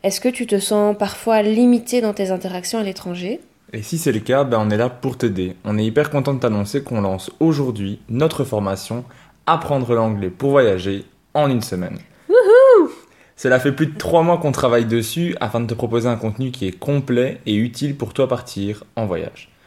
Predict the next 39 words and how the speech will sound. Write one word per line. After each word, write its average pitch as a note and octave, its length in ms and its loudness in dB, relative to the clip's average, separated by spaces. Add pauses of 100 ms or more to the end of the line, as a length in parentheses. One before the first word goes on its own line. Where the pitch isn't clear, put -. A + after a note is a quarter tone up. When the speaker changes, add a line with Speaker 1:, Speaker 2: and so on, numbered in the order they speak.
(140)
Speaker 2:
Si - 140 -6
tu D#3+ 100 2
nous F3 100 4
suis F3 160 -2
depuis C#3+ 220 0
le A#2+ 80 4
mois C#3+ 160 2
de D#3+ 60 -2
janvier, C3 360 0
tu - 140 -2
as A2+ 60 2
peut-être A#2+ 280 -4
déjà C3 220 0
écouté A#2+ 420 -4
tous - 260 -4
nos F3 120 4
épisodes A#2+ 500 -4
de C3 100 0
podcast, A2+ 600 -4 (420)
et B2 80 0
c'est A#2 120 -4
très - 160 -10
bien. G2+ 180 -4 (640)
Mais C3 200 2
si F3+ 100 -2
tu - 140 -4
veux F3 80 6
passer D3 240 2
à - 20 4
la B2+ 80 4
vitesse G#2+ 300 -4
supérieure, D3 580 0 (100)
on D#3+ 140 0
te D#3+ 100 0
propose B2+ 680 -2
tout G#3 160 -2
le F3+ 80 4
vocabulaire B2+ 500 2
nécessaire B2 640 -2